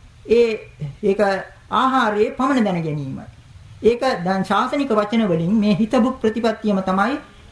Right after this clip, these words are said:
සප්පාය අසප්පාය කියන වචන වලින් දක්වන්නේ. සප්පාය සේවී කියලා කියන්නේ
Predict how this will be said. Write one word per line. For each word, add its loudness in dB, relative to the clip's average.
සප්පාය 0
අසප්පාය 0
කියන -2
වචන -2
වලින් -2
දක්වන්නේ. -4
සප්පාය 0
සේවී 2
කියලා 0
කියන්නේ 0